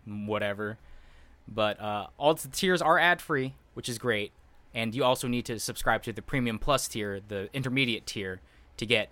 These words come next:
offline viewing. And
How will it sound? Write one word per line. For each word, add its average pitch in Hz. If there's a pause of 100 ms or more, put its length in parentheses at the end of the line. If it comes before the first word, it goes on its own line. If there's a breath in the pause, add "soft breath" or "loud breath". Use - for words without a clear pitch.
(160)
offline 113
viewing. 135 (1160 soft breath)
And 104